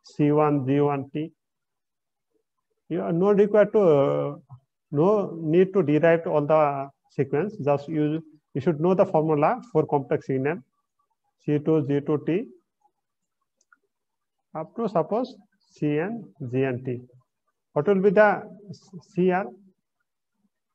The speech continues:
or a C N or C J, anything you can write. Just T one, T two, just you have to give what you given here R, this G R you should give.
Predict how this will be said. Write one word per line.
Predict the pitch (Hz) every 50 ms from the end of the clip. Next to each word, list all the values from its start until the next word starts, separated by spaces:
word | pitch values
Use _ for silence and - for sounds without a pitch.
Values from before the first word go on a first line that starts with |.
| _ _ _ _ _ _ _ _ _ _ _ _ -
or | 151 143 139 143 151
a | 160 156 151 135
C | 135 - - 156 160 156
N | 160 160 156
or | 151 147 135
C | - - - 151 147
J, | 135 135 151 156 190 226 208 185 147
anything | 139 143 147 151 147 175 165
you | 151 143
can | - 156 147 131
write. | 147 147 160 202 - - _ _ _ _ _ _ _ _ _ _ _ _ _ - 143
Just | 139 151 160 156 - - 147 _ _ _ _ _ _ _ _ _ _ -
T | 165 156 160
one, | 160 160 160 156 156 151
T | - 151 151 147 -
two, | 165 170 202 240 214 156 139
just | 131 151 160 156 -
you | 165 156
have | 147 156 156 156 -
to | 165 156 139 127
give | 131 151 190 247 254 - _ _ _ _ _ _ _ _ _ _ _ _ _ _ _ _ _ _ _ _ _ _ _ _ _ _ _ _ -
what | 143 143 143
you | 160 170
given | 143 143 143 151 165 156
here | 135 147 151 156
R, | 170 165 156 147 156 190 240 247 - - _ _ _ _ _ _ _
this | - 127 120 143 147 151 147 - 165 151 127 117
G | - 151 165 175 170
R | 160 151 147 151 147
you | 143 139
should | 131 - 165 151 143 _ -
give. | 151 151 190